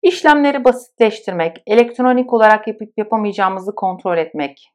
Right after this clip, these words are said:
gerekli ve gereksiz işleri belirlemek, iş yükünü farklı şekilde dağıtmak, aramaları, hataları ve beklemeyi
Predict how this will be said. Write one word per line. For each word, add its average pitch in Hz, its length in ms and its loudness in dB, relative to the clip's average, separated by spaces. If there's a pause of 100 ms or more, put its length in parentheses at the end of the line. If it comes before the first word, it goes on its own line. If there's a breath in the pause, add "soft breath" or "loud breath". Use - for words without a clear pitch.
gerekli 240 380 2
ve 226 60 4
gereksiz 214 460 -4
işleri 196 400 -6
belirlemek, 151 560 -6
iş - 220 -14
yükünü 226 300 -6
farklı 214 340 -2
şekilde 196 460 -6
dağıtmak, 165 560 -2 (680)
aramaları, 233 540 4
hataları 214 720 0
ve 196 160 -2
beklemeyi 196 720 -6